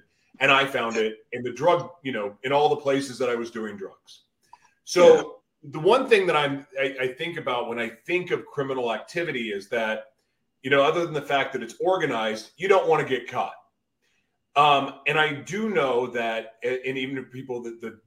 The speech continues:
Speaker 1: the dealers that I've been around in my life, you know, they're not really ones to get high on their own supply. So I'm thinking if I'm running a criminal enterprise and I'm running gangs and, or I'm involved in a gang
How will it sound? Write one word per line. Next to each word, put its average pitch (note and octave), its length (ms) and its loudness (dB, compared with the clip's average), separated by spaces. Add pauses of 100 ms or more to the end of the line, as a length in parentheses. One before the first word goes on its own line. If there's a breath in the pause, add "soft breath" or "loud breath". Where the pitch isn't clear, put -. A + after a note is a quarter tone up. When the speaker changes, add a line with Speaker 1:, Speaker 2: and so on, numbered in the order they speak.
(120)
Speaker 1:
the A#2+ 160 -4
dealers D3+ 460 2
that A2 120 -2
I've G#2+ 200 -4
been G#2+ 120 -2
around G2 320 -8
in F#2 80 -14
my F#2 120 -12
life, F#2+ 420 -10 (420)
you C#3 100 0
know, D3 140 4
they're F3+ 280 4
not E3+ 260 2
really C#3+ 240 2
ones B2+ 400 -2
to A#2+ 80 -10
get A#2+ 180 -2
high A#2 380 -2
on A#2 380 -6
their G#2 180 -10
own G2+ 200 -14
supply. - 540 -2 (400)
So - 180 0
I'm C4+ 160 2
thinking G3+ 300 2
if E3 120 -2
I'm F3 180 2
running E3+ 260 2
a - 60 -6
criminal C#3+ 500 -2
enterprise G#2+ 640 -4
and A#2+ 80 -6
I'm C3+ 200 -4
running B2 300 -4
gangs A2+ 540 -4
and, A2 120 -8
or A#2 160 0
I'm B2+ 140 -6
involved D3 520 0
in C#3+ 80 -4
a A2+ 120 -6
gang F#2+ 360 -12